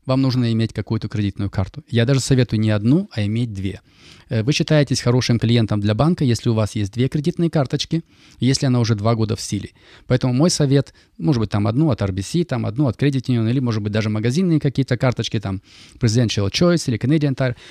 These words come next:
Разницы нет, как она называется. Главное, чтобы она была кредитной карточкой. В общем, первый пункт очень важен. Иметь минимум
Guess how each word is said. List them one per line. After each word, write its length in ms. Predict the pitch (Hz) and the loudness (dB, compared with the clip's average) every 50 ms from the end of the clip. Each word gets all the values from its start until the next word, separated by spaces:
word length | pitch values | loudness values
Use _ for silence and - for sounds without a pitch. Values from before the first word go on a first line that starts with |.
| - - - | -20 -12 -4
Разницы 440 | 160 185 202 175 185 170 - - | -2 0 0 2 0 -2 0 0
нет, 160 | 165 165 156 - | 0 0 0 0
как 140 | 151 - | -2 -2
она 120 | 147 139 135 | 0 0 0
называется. 460 | 135 127 120 127 117 101 98 - 120 | 0 0 0 0 0 0 -2 -4 -4
Главное, 280 | 107 127 165 185 185 160 | -2 -2 0 0 -2 -2
чтобы 180 | - 147 131 | -4 -2 -2
она 140 | 131 135 127 | 0 0 0
была 160 | 123 120 117 | 2 0 0
кредитной 380 | - - 113 104 101 - 98 95 | 0 0 0 0 0 0 -2 -4
карточкой. 440 | - 104 - - - - - 131 - _ - | -4 -6 -8 -8 -12 -12 -12 -14 -14 _ -6
В 60 | 143 | -4
общем, 220 | - - 147 131 | -2 -2 -2 -2
первый 320 | - - 180 196 196 190 - | 0 0 0 0 0 0 0
пункт 240 | 175 175 160 - | -2 -2 -2 -2
очень 220 | 160 139 - 147 139 | -4 -4 -4 -4 -2
важен. 280 | 139 139 131 131 143 - _ _ _ _ _ _ _ _ _ _ _ _ _ _ _ - - | -2 -2 -2 -2 -4 -6 _ _ _ _ _ _ _ _ _ _ _ _ _ _ _ -4 0
Иметь 280 | 127 135 147 135 - | 2 2 2 2 0
минимум 380 | 131 135 139 135 131 127 120 | 0 2 2 2 2 0 0